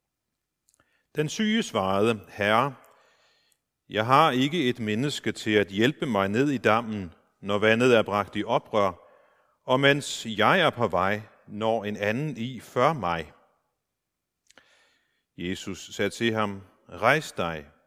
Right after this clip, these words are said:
tag din båre og gå." Straks blev manden rask og tog sin båre og gik omkring. Men, øh, det var sabbat den dag. Derfor sagde jøderne til ham, som var blevet helbredt, "Det er sabbat,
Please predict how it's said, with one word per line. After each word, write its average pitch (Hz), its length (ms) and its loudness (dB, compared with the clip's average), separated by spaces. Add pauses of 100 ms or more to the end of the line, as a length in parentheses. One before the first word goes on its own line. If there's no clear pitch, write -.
(360)
tag 123 280 0
din 160 180 -8
båre 107 520 0 (500)
og 90 120 -14
gå." 107 380 -6 (1000)
Straks - 460 -4
blev 92 200 -4
manden 90 460 -8
rask 117 320 -2 (600)
og - 120 -18
tog 113 240 -10
sin 165 180 -10
båre 85 440 -4 (340)
og 135 140 -6
gik 92 200 -8
omkring. 120 360 -6 (1700)
Men, 131 380 2
øh, 127 340 4
det 127 120 0
var 131 80 0
sabbat - 800 -2
den 87 180 -6
dag. 78 320 -8 (480)
Derfor 90 320 -4
sagde 92 220 -4
jøderne 107 400 2
til 104 220 -4
ham, 98 260 -4
som 92 260 -12
var 85 100 -4
blevet 80 360 -10
helbredt, 117 720 -4
"Det 78 120 -8
er 78 80 -8
sabbat, - 600 -6